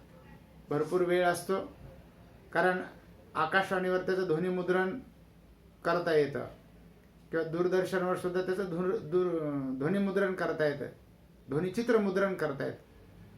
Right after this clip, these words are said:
व्हिडिओ रेकॉर्डिंग करता येते. परंतु प्रत्यक्ष जी मुलाखत आहे, त्यामध्ये ती व्यासपीठावर, रंगमंचावर ती मुलाखत घेतली जाते. त्यानंतरचा मुद्दा आहे तो म्हणजे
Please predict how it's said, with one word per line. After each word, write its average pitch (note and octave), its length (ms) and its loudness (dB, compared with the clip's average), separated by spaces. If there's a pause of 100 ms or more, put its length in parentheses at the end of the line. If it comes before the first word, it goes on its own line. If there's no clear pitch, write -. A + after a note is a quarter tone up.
(800)
व्हिडिओ F#3 260 6
रेकॉर्डिंग F3 460 2
करता C#3+ 320 -2
येते. A#2 320 -8 (920)
परंतु G#3 260 0
प्रत्यक्ष A3 560 0
जी A3 160 0
मुलाखत G#3+ 500 2
आहे, C#3+ 260 0 (760)
त्यामध्ये F#3 400 2
ती F#3 80 4
व्यासपीठावर, E3+ 760 0
रंगमंचावर D#3+ 880 0 (420)
ती E3 60 -4
मुलाखत E3 340 0
घेतली C#3+ 360 0
जाते. A#2+ 580 -4 (1700)
त्यानंतरचा A#3+ 540 6
मुद्दा A3 220 4
आहे A3 80 4
तो A3 60 10
म्हणजे G#3+ 400 6